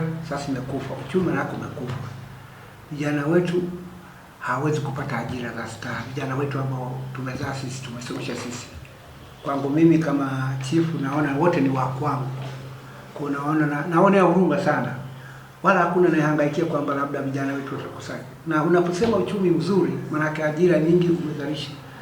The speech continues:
Ndio wenzetu watakuzungumza. Hata ukienda Amerika, hata sema kwamba uchumi mzuri kwa sababu labda nini, watasema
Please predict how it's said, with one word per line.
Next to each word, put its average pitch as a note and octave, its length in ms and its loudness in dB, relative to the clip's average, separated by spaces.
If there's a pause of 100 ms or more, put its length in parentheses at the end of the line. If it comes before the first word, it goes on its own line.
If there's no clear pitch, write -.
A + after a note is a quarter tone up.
(120)
Ndio D#3 160 4
wenzetu E3+ 320 4
watakuzungumza. - 640 -2
Hata D3 160 -2
ukienda D#3 280 4
Amerika, D3 300 2
hata D3+ 180 4
sema D#3+ 160 2
kwamba D3 260 2
uchumi E3+ 320 4
mzuri F3+ 260 6
kwa F3+ 140 2
sababu D#3 200 0 (600)
labda D#3+ 240 4
nini, D#3+ 220 6
watasema D#3+ 440 2